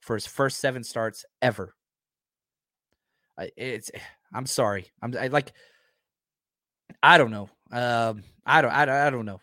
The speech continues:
It, I love Jimmy. And I think that he, again, I'm sticking to this. He's a fourteen to sixteen type quarterback in the N F L. That's awesome. That's so good. That's so great. Brock Purdy, though, baby, leading the N F L in touchdowns,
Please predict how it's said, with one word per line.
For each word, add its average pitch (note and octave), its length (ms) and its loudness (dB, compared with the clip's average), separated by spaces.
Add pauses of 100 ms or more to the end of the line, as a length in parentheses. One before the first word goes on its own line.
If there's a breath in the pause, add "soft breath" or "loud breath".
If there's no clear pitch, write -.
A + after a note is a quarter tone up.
It, C3 280 -8 (400 soft breath)
I D#3+ 120 2
love F#3 180 10
Jimmy. C3 380 -6 (180)
And D#3 140 2
I E3 80 6
think E3+ 180 -4
that D#3 140 0
he, F3 180 -2
again, G3 400 2 (160)
I'm C3+ 160 -8
sticking A3+ 320 -2
to D3+ 60 -4
this. C3 260 -2 (160 soft breath)
He's E3 160 -4
a E3 60 0
fourteen A3+ 520 6
to G3 60 -6
sixteen G#3 480 -6
type G3 240 2
quarterback F#3+ 420 0
in G3 60 -10
the G3 80 -6
N F#3+ 60 -4
F F#3+ 120 -2
L. A3+ 140 2
That's F#3+ 180 -2 (120)
awesome. A3+ 600 2 (240)
That's B3 240 0
so E4 220 4
good. C4 420 4 (200)
That's - 160 -6
so D4+ 180 2
great. G#3 480 -2 (960)
Brock E3 200 0
Purdy, A3 260 6
though, C3 180 2
baby, A2+ 380 -6 (600)
leading D3+ 160 -6
the D3+ 100 -2
N D3+ 80 0
F C#3+ 120 -2
L D3 80 0
in B2+ 80 -6
touchdowns, F#3+ 680 -6